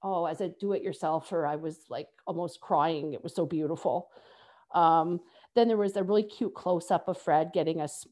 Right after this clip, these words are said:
a kiss on the cheek, and he had a really sly little smile. And then she posted a picture of them, um,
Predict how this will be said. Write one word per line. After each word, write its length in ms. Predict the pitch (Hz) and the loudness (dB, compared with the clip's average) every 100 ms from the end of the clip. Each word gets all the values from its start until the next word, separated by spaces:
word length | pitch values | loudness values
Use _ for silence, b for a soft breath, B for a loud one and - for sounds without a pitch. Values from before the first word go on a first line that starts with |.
| - | -4
a 120 | 156 | -4
kiss 320 | - 202 196 | -2 -2 0
on 80 | 185 | 0
the 80 | 160 | 0
cheek, 340 | - 165 160 165 | 0 2 2 0
and 100 | 170 | -4
he 60 | |
had 140 | 160 165 | -2 -2
a 100 | 160 | -4
really 260 | 180 175 165 | -2 0 0
sly 440 | - - 151 160 | -2 -2 2 4
little 200 | 165 151 | 2 0
smile. 760 | 139 - 143 143 147 123 - _ _ _ _ _ _ _ - - | -4 -2 0 2 0 -2 -4 _ _ _ _ _ _ _ -14 -4
And 80 | 190 | 0
then 120 | 180 | 0
she 160 | 180 214 | 0 -2
posted 320 | 220 214 220 | -2 0 0
a 60 | 208 | 0
picture 380 | 208 190 208 | -2 -4 -2
of 100 | 185 | 0
them, 360 | 175 160 160 160 - | 4 4 4 0 -2
um, 420 | 165 156 156 | -4 -2 -4